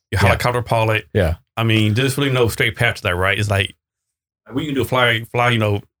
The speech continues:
Speaker 1: a private helicopter for PitchBook? Like, how do you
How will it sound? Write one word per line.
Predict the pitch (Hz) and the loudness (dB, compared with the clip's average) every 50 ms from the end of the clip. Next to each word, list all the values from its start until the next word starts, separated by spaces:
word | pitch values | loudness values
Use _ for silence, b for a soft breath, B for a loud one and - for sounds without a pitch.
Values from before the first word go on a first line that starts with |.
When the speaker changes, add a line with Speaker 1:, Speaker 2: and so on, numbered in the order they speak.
| _ _ _ | _ _ _
Speaker 1:
a | - 104 98 90 | -2 -2 -2 -2
private | - - 120 123 127 110 | -4 -2 0 0 0 0
helicopter | - 117 127 127 - 147 131 127 | 0 0 0 0 0 -2 -4 -2
for | 113 107 95 | -2 -2 0
PitchBook? | 95 127 127 - - 143 127 - - 113 | 0 0 0 0 -2 -2 -2 -2 -4 -4
Like, | 110 98 - | -4 -2 0
how | - 139 139 | 0 0 0
do | 131 | 2
you | 131 131 123 113 107 | 0 0 0 0 0